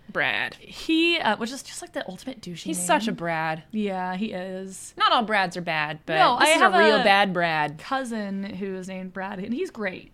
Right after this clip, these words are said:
Speaker 1: Yeah.
Speaker 2: But I feel like Brad is a good, like, go-to,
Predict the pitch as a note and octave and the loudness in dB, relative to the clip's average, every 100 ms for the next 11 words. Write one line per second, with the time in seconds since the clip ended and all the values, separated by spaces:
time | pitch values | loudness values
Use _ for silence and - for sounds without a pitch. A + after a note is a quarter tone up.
0 | _ D#4+ G4 - - _ D4 - - _ | _ -6 -6 -8 -16 _ 2 2 -2 _
1 | _ - F4+ B4+ C4+ - C4+ B3 B3+ A3+ | _ -10 -2 0 0 0 2 2 2 -4
2 | E3+ G#3+ G#3+ G#3+ G3 - - - G#3 G3 | -2 -2 0 -2 -4 -6 -16 -4 0 0
3 | F#3+ G3+ F#3+ F#3 | -2 -4 -2 -2